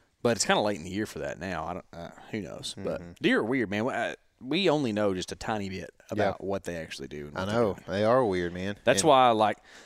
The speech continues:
Speaker 1: elk are this way, too, 'cause they're even more vocal. But I feel like you about deer <clears throat> can't make a bad noise on a call
Speaker 2: Mm-hmm.
Speaker 1: whenever, 'cause deer, they do all kinds of stuff.
Speaker 2: Yeah.
Speaker 1: You know, it's, the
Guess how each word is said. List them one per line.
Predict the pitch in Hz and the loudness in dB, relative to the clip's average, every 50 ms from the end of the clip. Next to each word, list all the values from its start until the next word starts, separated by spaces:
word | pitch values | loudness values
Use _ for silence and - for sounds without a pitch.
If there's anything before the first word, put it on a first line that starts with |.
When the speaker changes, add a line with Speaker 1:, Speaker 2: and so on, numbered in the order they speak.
| - - - _ _ _ _ _ _ _ _ _ _ - - | -20 -20 -20 _ _ _ _ _ _ _ _ _ _ -4 4
Speaker 1:
elk | - 160 190 190 - | 6 6 6 6 4
are | 127 | 0
this | 110 117 107 - | 0 0 -2 2
way, | 110 110 107 101 | 2 2 2 2
too, | - - 131 123 107 | 2 2 2 2 2
'cause | - 107 95 | 0 0 0
they're | 107 104 | 2 0
even | 107 104 92 95 | 0 0 -4 -4
more | 98 104 107 98 | -4 -4 -2 0
vocal. | 95 104 107 107 - 104 98 | 2 2 0 0 0 -4 -4
But | 90 98 95 - - - 127 - - | -2 -4 -4 -4 -6 -12 -16 -8 -6
I | - 117 | -6 0
feel | - 185 170 165 | 4 6 6 8
like | 143 123 120 - | 6 6 4 2
you | 120 110 | -2 2
about | 104 131 160 170 175 | 4 4 4 4 2
deer | 147 135 131 123 107 | 2 2 2 2 2
<clears throat> | - - | -2 -2
can't | 139 135 120 107 | -2 -2 0 0
make | 120 127 - | 0 0 0
a | 110 | 0
bad | 95 110 120 120 117 104 | 0 2 4 4 2 2
noise | 107 104 104 104 98 - - - - - | 0 0 0 0 -2 -2 -4 -6 -10 -4
on | - 117 113 | -4 -2 -2
a | 113 | 0
call | - 113 110 110 107 110 - - - _ _ 104 | 4 4 6 6 6 4 0 -2 -14 _ _ -10
Speaker 2:
Mm-hmm. | 104 101 107 104 | -8 -8 -4 2
Speaker 1:
whenever, | 151 147 135 127 123 120 123 120 120 - - _ - - | 2 4 4 4 4 4 2 2 0 -2 -8 _ -10 -2
'cause | - 151 135 120 - | 0 0 0 0 -4
deer, | - 143 135 147 143 147 151 147 143 | -6 -6 -2 0 0 2 0 -2 -4
they | - - - 156 156 | -4 -2 -2 0 0
do | 156 170 147 | 2 2 2
all | 127 131 | 2 2
kinds | - - - 170 190 180 131 104 | 0 -4 -4 -2 -2 -2 -2 -2
of | 87 | -4
stuff. | - - - - - - - - | -4 -4 -4 -8 -8 -8 -6 -2
Speaker 2:
Yeah. | 98 127 165 160 117 | 0 0 2 0 -2
Speaker 1:
You | - 110 104 | -4 -4 -4
know, | 101 104 110 | -2 0 0
it's, | 117 110 - - | 0 0 -2 -6
the | - 131 127 123 117 113 107 | 0 2 4 4 4 2 0